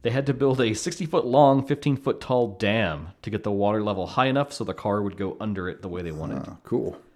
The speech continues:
Speaker 1: Uh, it took seven days to shoot that scene, and they had to have environmentalists on set to make sure that when they were done shooting and they tore everything down, the creek was restored to its natural state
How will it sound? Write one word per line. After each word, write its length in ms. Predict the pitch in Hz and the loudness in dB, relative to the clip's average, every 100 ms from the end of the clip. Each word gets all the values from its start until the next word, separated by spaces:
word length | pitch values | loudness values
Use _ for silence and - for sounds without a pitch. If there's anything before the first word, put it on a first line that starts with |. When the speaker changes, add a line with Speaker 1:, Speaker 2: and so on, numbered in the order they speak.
| - | -10
Speaker 1:
Uh, 60 | 92 | -8
it 80 | |
took 180 | - 104 | -6 -8
seven 380 | - 131 131 135 | 0 2 4 2
days 260 | 110 117 135 | 4 2 0
to 80 | 117 | -6
shoot 220 | - 160 | -4 0
that 180 | 131 - | 0 0
scene, 600 | - 147 113 101 107 110 _ _ _ _ _ _ | -4 -2 0 -2 -4 -6 _ _ _ _ _ _
and 160 | 110 123 | -2 2
they 80 | 117 | 2
had 180 | 143 135 | 2 2
to 60 | |
have 160 | 127 135 | 2 2
environmentalists 800 | 131 113 151 127 156 151 127 - - | 2 4 6 6 4 4 0 -2 -2
on 220 | 113 117 | 0 0
set 400 | 107 - 123 - - _ _ _ _ _ | -2 -4 -4 -4 -20 _ _ _ _ _
to 120 | 117 | -2
make 180 | 120 117 | 0 -2
sure 420 | - 123 123 120 | -4 -2 0 0
that 240 | 110 113 107 | 0 0 0
when 340 | 101 113 131 | -2 0 2
they 80 | 131 | 0
were 140 | 123 | 0
done 180 | 117 110 | 2 0
shooting 640 | 104 - 151 107 92 95 - _ _ _ - | 0 -2 0 0 -2 -6 -10 _ _ _ -6
and 100 | 107 | -2
they 80 | 101 | -2
tore 240 | - 131 | -2 0
everything 360 | 113 110 110 98 | 0 0 -2 -2
down, 420 | 101 107 135 147 - - | -2 0 -2 -4 -10 -10
the 80 | 104 | -8
creek 300 | - 139 131 | -4 -4 -4
was 140 | 101 | -6
restored 380 | 101 - 117 113 | -6 0 0 0
to 100 | 107 | -2
its 120 | 95 | -4
natural 320 | 110 110 113 101 | -4 -4 -4 -4
state 420 | - 107 95 | -2 -2 -2